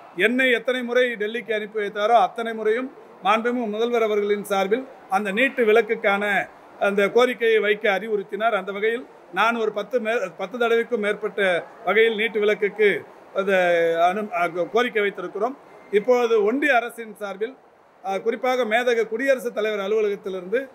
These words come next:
உள்துறை அமைச்சகத்திற்கு இங்கிருந்து நிறைவேற்றப்பட்ட அந்த மசோதா என்பது உள்துறை அமைச்சகத்தின் மூலம்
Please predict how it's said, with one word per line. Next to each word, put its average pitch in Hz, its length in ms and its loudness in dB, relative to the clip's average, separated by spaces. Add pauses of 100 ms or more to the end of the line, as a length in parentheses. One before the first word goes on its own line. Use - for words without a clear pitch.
(300)
உள்துறை 240 680 0
அமைச்சகத்திற்கு 214 960 -4 (260)
இங்கிருந்து 226 760 0 (100)
நிறைவேற்றப்பட்ட 220 680 -2
அந்த 190 180 -4
மசோதா 202 420 0
என்பது 185 380 -4 (340)
உள்துறை 254 340 6
அமைச்சகத்தின் 220 580 -2
மூலம் 208 320 -8